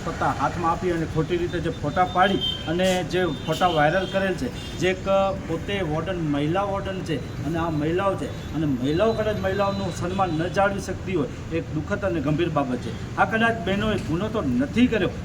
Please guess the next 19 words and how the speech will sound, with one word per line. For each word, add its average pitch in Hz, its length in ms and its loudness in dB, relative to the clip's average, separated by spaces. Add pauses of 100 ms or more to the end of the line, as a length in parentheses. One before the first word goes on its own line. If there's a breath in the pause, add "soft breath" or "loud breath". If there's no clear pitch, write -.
(120)
કદાચ 196 280 4
કોઈ 196 140 -2
ગુનો 180 300 0
કર્યો 190 280 2
હોય 214 140 4
તો - 340 -4
હોસ્ટેલના 180 520 0
વોર્ડનની 180 540 0
જવાબદારી 160 600 2
આવે 190 200 4
છે 233 140 0
કે 226 220 -4
કોઈ 175 140 2
પણ 196 200 0 (100)
ફોટા 160 340 2
વાયરલ 160 480 2
કરવા 156 280 2
જોઈએ 165 340 0
નહીં. 147 360 4